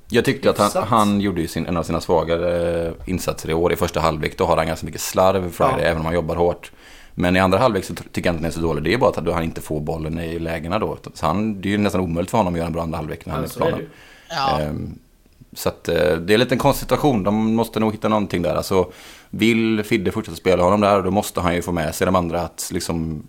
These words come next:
Speaker 1: släppa bollen till honom i rätt lägen, liksom. Annars så
Speaker 2: Mm.
Speaker 1: slösar vi nästan bort en offensiv position på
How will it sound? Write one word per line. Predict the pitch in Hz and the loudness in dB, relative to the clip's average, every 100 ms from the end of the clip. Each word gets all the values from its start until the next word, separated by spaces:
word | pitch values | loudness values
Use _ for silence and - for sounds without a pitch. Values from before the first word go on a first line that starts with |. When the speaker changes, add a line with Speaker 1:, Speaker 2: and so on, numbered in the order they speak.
| - | -10
Speaker 1:
släppa | - 90 - 87 | -4 -2 0 0
bollen | 92 78 | 0 0
till | 80 | -2
honom | 80 82 | -2 -4
i | 80 | -6
rätt | 82 - | -8 -6
lägen, | 78 78 82 | -4 -4 -6
liksom. | 90 - 82 | -6 -8 -6
Annars | 82 80 | -6 -4
så | 85 82 - - - | -4 -4 -12 -20 -12
Speaker 2:
Mm. | 156 160 160 | -8 -6 -8
Speaker 1:
slösar | 156 104 - | 0 2 4
vi | 98 | 4
nästan | 98 95 90 | 4 4 2
bort | 113 107 | 2 2
en | |
offensiv | 95 - - | 0 -2 -8
position | 85 85 76 78 | -6 -4 -4 -4
på | 80 82 80 | -6 -6 -6